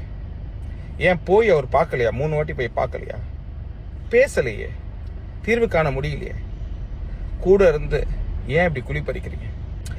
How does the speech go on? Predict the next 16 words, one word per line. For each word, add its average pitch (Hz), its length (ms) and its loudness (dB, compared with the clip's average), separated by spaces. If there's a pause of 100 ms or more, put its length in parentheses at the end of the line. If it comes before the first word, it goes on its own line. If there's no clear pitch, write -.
(180)
இன்னைக்கு 160 280 2
ஐயா 185 300 6
கண்ணீர் 180 380 4
விட்டார். 113 320 0
அவர் 131 260 4
கண்ணீர் 190 240 4
விடும்போதெல்லாம் 165 480 2
எனக்கும் 214 280 4
அந்த 151 120 0
கண்ணீர் 139 340 0
வருது. 107 240 -2 (600)
ஆனா 190 220 4 (760)
அண்ணன் 220 280 2
பொறுப்பு 226 300 4
கொடுத்த 190 300 2
அந்த 143 180 4